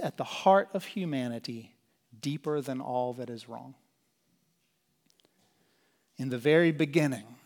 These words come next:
Genesis chapter one, we read that the earth was a formless void and darkness covered the face of the deep, while the Spirit of God swept over the face of the waters.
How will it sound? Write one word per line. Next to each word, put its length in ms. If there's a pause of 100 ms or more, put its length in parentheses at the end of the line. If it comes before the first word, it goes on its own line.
(440)
Genesis 480
chapter 500
one, 440
we 120
read 300
that 140
the 120
earth 380
was 180
a 60
formless 680
void 500 (240)
and 200
darkness 520
covered 540
the 140
face 480
of 160
the 100
deep, 420 (280)
while 200
the 120
Spirit 600
of 220
God 420 (240)
swept 880
over 360
the 120
face 680
of 400
the 80
waters. 840